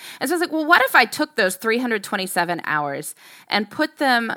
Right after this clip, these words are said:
to something more intentional, like actually get good books to read during that time?" And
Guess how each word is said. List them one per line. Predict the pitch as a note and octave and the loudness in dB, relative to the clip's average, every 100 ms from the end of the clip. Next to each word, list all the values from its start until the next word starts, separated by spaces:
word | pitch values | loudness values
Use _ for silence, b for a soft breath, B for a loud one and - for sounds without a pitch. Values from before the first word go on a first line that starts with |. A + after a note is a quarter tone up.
| - | -8
to | - G#3 | -6 -4
something | - G3 G3 G3 F3+ F3 E3+ - | 2 2 2 -2 -2 -2 -8 -8
more | F#3 F#3 F3+ F3 E3+ - | -2 2 2 2 0 -2
intentional, | - F#3+ D#4 F4+ - A#2+ G2 | -6 -4 -2 -2 -4 -6 -6
like | C#3 - | -6 2
actually | F3 - F#3+ | 2 2 -4
get | E3 D3 F3 - | -6 -2 -2 0
good | E3+ E3 | -2 0
books | E3+ E3+ - - | -2 -4 -4 -8
to | D#3+ | -8
read | D#3+ A#3 G#3 | -6 -4 -4
during | D3+ C#3 C#3 | -4 -6 -6
that | C3 - | -10 -10
time?" | - C#3 D3 B B B - | -6 -6 -6 B B B 2
And | A3+ A#3 G3+ | 4 4 0